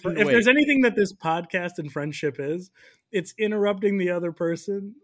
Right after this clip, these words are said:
Speaker 2: with a nice fun soccer joke you just had pop into your head. That's what this whole thing is.
Speaker 1: That's, hey, I, I know what you mean. We've been doing this for, like, you know, a couple months now. That it's just, you're sitting on one and you're like, "I just can't wait." Just, you just gotta bust
Speaker 2: No, no,
Speaker 1: your
Speaker 2: no.
Speaker 1: nuts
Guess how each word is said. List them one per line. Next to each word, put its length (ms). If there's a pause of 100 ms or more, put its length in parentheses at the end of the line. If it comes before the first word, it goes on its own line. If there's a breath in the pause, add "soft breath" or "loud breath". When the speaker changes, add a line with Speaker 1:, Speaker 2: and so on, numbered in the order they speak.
Speaker 2:
with 160
a 60
nice 260
fun 260
soccer 360
joke 260
you 100
just 240
had 140
pop 240
into 140
your 160
head. 240 (340)
That's 180
what 120
this 120
whole 200
thing 240
is. 120
Speaker 1:
That's, 400
hey, 180
I, 260
I 20
know 140
what 160
you 80
mean. 120
We've 80
been 200
doing 180
this 180
for, 120
like, 340
you 60
know, 80
a 40
couple 220
months 300
now. 180
That 100
it's 140
just, 180
you're 80
sitting 320
on 160
one 180
and 60
you're 120
like, 160
"I 80
just 160
can't 200
wait." 220
Just, 260
you 140
just 160
gotta 180
bust 200
Speaker 2:
No, 80
no, 40
Speaker 1:
your 120
Speaker 2:
no. 80
Speaker 1:
nuts 100